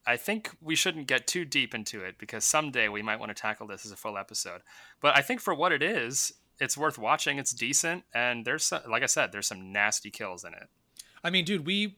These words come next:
Speaker 2: we did a three D presentation of the film at Alamo Drafthouse D C. I hosted that shit,
Speaker 1: Which was amazing.
Speaker 2: uh, proudly, uh, because I saw, I remember when the movie came out, it was at a time when three D was starting to boom,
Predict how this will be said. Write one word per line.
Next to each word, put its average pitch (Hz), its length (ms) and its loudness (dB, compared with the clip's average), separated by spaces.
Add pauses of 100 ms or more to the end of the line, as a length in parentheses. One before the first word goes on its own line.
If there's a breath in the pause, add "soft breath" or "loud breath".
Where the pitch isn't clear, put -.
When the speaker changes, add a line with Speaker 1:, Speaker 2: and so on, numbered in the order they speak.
Speaker 2:
we 151 140 0
did 170 180 2
a 165 220 4
three 170 260 -2
D 175 140 -2
presentation 180 720 -2
of 143 120 -4
the 139 100 -8
film 147 420 -2 (320 soft breath)
at 143 120 -2
Alamo 165 340 4
Drafthouse 170 540 0
D 180 140 -4
C. 214 220 -2
I 165 120 4
hosted 170 460 0
that 170 220 2
shit, 196 200 2
Speaker 1:
Which 226 140 -2
was 117 120 0
amazing. 101 280 0
Speaker 2:
uh, 147 140 0 (420 soft breath)
proudly, 170 580 4
uh, 143 340 6
because 156 460 2
I 190 120 4
saw, 196 360 2
I 185 100 -6
remember 202 240 0
when 202 140 0
the 180 60 -2
movie 175 240 0
came 160 260 -2
out, 151 300 0 (460 loud breath)
it 156 140 -2
was 156 180 -2
at 170 100 2
a 160 40 -2
time 175 220 -2
when 139 120 -8
three 160 280 0
D 170 100 -2
was 135 240 -4 (160)
starting 185 480 2
to 185 80 2
boom, 151 380 -4